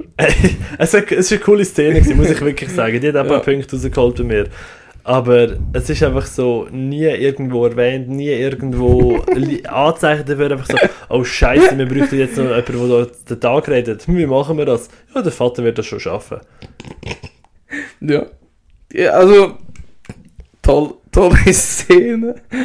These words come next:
Speaker 2: Eben, also ich
Speaker 1: Und ich habe halt Anime-Vibes wieder führen.
Speaker 2: Ja.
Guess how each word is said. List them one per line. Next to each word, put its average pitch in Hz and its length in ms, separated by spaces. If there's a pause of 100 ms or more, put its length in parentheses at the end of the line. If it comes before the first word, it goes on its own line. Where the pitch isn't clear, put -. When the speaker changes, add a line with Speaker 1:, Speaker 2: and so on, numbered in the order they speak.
(360)
Speaker 2:
Eben, 170 380
also 196 260
ich 208 160 (240)
Speaker 1:
Und 135 140
ich 185 160
habe 190 180
halt 160 160
Anime-Vibes 127 640
wieder 117 160
führen. - 260 (720)
Speaker 2:
Ja. 139 240